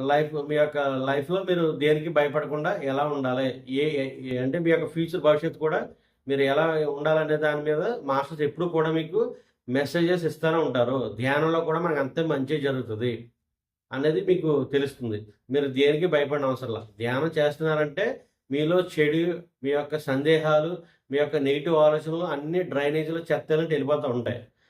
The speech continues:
మీ దగ్గర ఏ ఉండాలో అయ్యే ఉంటాయి, పాజిటివ్ థింగ్స్ సంబంధించి. ఓకే, ఆ, ఇది ఫ్రెండ్స్ ఈరోజు, ఆ, మీకు ఈ విధంగా చెప్పాలనిపించింది.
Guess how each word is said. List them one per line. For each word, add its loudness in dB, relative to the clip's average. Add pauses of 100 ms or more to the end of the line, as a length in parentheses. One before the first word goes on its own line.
(180)
మీ 2
దగ్గర 2
ఏ 4
ఉండాలో 2
అయ్యే 2
ఉంటాయి, -4 (180)
పాజిటివ్ -4
థింగ్స్ -4
సంబంధించి. -6 (260)
ఓకే, -4 (640)
ఆ, -10 (340)
ఇది -2
ఫ్రెండ్స్ -2
ఈరోజు, 0 (360)
ఆ, -6
మీకు -4
ఈ -4
విధంగా -2
చెప్పాలనిపించింది. -2